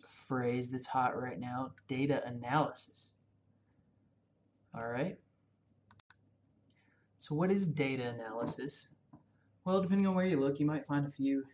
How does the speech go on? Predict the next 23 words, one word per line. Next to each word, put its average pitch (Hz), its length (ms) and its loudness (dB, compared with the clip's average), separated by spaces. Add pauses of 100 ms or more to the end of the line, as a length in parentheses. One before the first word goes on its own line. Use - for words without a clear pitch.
(220)
different 139 460 0
definitions. 135 1000 -4
Um, 117 240 -10
a, - 280 -14
a - 120 -16
textbook 139 580 -6
that 139 100 0
I 135 100 0
saw, 139 420 0 (800)
definition 131 580 -4
looked 123 140 -14
like 117 240 -6
this, 156 460 0 (640)
if 147 180 -8
you 139 80 -2
want 135 180 -2
to 143 100 -8
take 135 100 -6
a 135 40 -4
minute 131 260 -4
to 131 100 -12
read 123 240 -8
that. 131 340 -2